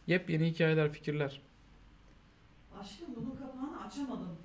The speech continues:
Speaker 2: Elim kremli olduğu için açamadım ama.
Speaker 1: Hmm.
Speaker 2: Elimde krem.
Speaker 1: Idle yerine hile yapmak daha mantıklı değil mi?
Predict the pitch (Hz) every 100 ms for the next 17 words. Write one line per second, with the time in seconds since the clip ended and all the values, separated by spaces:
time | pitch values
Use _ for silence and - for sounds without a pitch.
0 | - - 208 240 240 226 220 233 240 233
1 | 226 226 - 165 - 151 139 143 139 135
2 | - 196 196 202 190 196 214 214 202 202
3 | - - 147 147 143 139 139 151 147 139
4 | 139 131 139 - 139 135 120 135 156 151
5 | 143 135